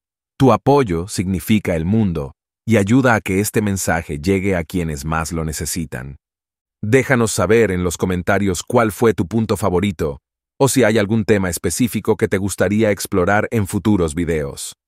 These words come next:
Tu participación en la conversación enriquece esta comunidad.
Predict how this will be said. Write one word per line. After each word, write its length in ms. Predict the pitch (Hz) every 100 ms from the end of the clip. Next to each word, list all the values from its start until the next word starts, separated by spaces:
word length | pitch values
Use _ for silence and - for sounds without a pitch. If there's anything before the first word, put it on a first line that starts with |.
| _ _ _ _ _ _ _
Tu 80 | -
participación 800 | 113 104 107 95 95 - 123 110
en 100 | 98
la 100 | 92
conversación 760 | 98 92 - 85 110 85 76 71 _ _ _
enriquece 800 | 123 117 101 90 127 117 - 85
esta 220 | 85 -
comunidad. 580 | 80 82 80 76 71 64